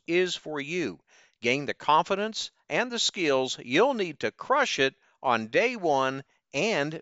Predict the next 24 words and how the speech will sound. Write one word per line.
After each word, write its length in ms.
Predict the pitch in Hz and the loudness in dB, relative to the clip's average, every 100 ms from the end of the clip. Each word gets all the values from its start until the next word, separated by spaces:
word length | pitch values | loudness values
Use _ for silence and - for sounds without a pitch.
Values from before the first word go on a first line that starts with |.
| 135 | -4
beyond. 640 | 135 135 175 147 85 71 - _ | -2 2 2 2 -2 -8 -20 _
The 100 | 113 | -12
course 460 | - 139 180 196 156 | -6 -2 -2 -2 -4
includes 680 | 127 - 185 123 104 - - - | -6 -4 -2 0 -2 -6 -12 -6
email 380 | 131 139 151 160 | -4 -2 -2 -2
support, 500 | - 139 147 165 196 _ _ _ _ 92 | -4 -4 -2 -2 -2 _ _ _ _ -2
one-to-one 580 | 117 120 107 110 110 | 0 0 -2 -2 -4
coaching, 640 | 92 156 175 - 165 160 - _ | -4 -4 -2 -4 -6 -8 -14 _
private 460 | - 120 127 123 - | -2 0 2 -2 -2
members 440 | 123 123 110 101 | -4 -2 -4 -4
Facebook 460 | - 156 - 156 156 - | 0 -2 -2 -8 -8 -6
group, 340 | 143 160 160 _ _ _ _ - | -4 -2 -4 _ _ _ _ -4
super 500 | - 226 - 120 - | -2 -2 0 -2 -2
bonuses, 560 | 120 151 185 180 196 180 - | 2 2 2 -4 -6 -6 -2
and 260 | 117 98 | -2 -2
much, 540 | 101 180 160 104 - - 98 | -6 0 2 2 0 -10 -6
much 320 | 98 - - | -6 -4 -4
more. 320 | 113 85 - _ _ _ | -2 -2 -6 _ _ _
Enroll 460 | 117 123 143 240 208 | -4 2 6 6 4
now 420 | 190 120 90 76 - | -2 -2 -4 -6 -4
at 340 | 110 85 - | -4 -4 -8
teacher 380 | - 202 - 95 | -10 -6 -4 -2
rockstar 560 | 98 165 - - 170 156 | 0 -2 -2 -2 -2 -4
academy 680 | - 180 165 101 90 87 | -6 -4 -4 -4 -6 -10